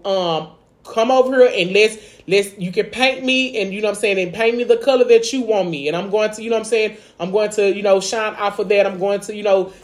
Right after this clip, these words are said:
be molded to that. I'm going to do that. But again, if I look over there and you not a blank canvas where I can paint, I'm that, I will stay single. You know what I'm saying? Because I know that I'm going,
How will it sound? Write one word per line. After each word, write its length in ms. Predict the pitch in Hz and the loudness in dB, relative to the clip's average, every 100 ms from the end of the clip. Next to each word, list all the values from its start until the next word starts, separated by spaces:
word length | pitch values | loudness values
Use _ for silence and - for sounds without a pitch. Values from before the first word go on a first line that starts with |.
| - | -12
be 100 | 202 | -6
molded 360 | 196 202 214 208 | 2 4 4 0
to 100 | 208 | 0
that. 200 | 196 196 | 2 2
I'm 140 | 190 | 0
going 220 | 196 202 | -2 -2
to 120 | 196 | -4
do 200 | 180 208 | -8 -6
that. 400 | 190 214 - - | 0 2 0 -4
But 180 | 170 190 | 2 2
again, 340 | 175 190 226 220 | 2 -2 -2 -2
if 180 | 170 185 | -4 -2
I 120 | 214 | 0
look 300 | 220 247 233 | 4 4 6
over 240 | 220 196 | 2 2
there 400 | 196 220 247 240 - _ _ _ - | 2 4 4 2 -4 _ _ _ -4
and 180 | 156 165 | -4 -2
you 80 | |
not 160 | 233 226 | -2 0
a 60 | 220 | 0
blank 240 | 226 226 | 0 -2
canvas 340 | 262 240 220 | 0 0 0
where 140 | 196 170 | -4 -4
I 160 | 180 | -4
can 180 | 202 247 | -4 -6
paint, 380 | 226 240 240 240 - | -6 -2 -2 -4 -10
I'm 320 | 208 208 202 - 165 | -10 -10 -12 -12 -2
that, 340 | 202 208 - - _ | 0 0 -2 -20 _
I 160 | 139 156 | -6 -4
will 120 | 180 | -4
stay 300 | 175 196 190 | 0 2 2
single. 500 | 190 226 233 208 202 - | 2 0 0 -4 -6 -6
You 80 | |
know 60 | 214 | 0
what 60 | 262 | 0
I'm 40 | |
saying? 140 | 214 | 2
Because 240 | 190 226 202 | 0 0 0
I 100 | 190 | 0
know 460 | 196 196 196 180 - - _ _ - | 4 4 6 2 -4 -20 _ _ 0
that 320 | 170 185 190 | 4 4 4
I'm 260 | 190 196 | 0 0
going, 300 | 180 196 190 | 2 2 2